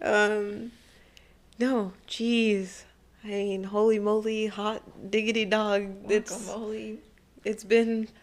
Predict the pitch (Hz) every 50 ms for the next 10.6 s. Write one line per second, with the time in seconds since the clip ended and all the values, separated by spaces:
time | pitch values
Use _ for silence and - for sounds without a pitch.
0 | - - - _ _ _ _ - - 247 - - 247 247 254 262 247 - - -
1 | - - - 233 240 - - - _ _ _ _ _ _ _ - 127 180 226 233
2 | 226 - - - - - - - 220 196 175 185 214 233 226 - - 294 285 262
3 | 262 254 220 226 240 269 381 370 339 - - - - 220 220 214 202 208 - -
4 | 233 202 202 180 175 202 185 185 175 165 190 185 196 175 160 160 160 170 202 202
5 | - - - - 220 185 180 196 - - - 175 - 214 220 220 226 - 233 240
6 | 277 - 269 294 359 - - 196 190 180 202 185 175 - - - - - - -
7 | 180 - 196 202 - - 339 - - 415 - - - - 220 220 - - 202 202
8 | 220 269 - - - - - - - _ - - - - - - - - - -
9 | - - - - - - - - - - - 320 311 320 294 277 240 247 240 233
10 | 233 226 226 226 220 226 220 226 226 226 220 226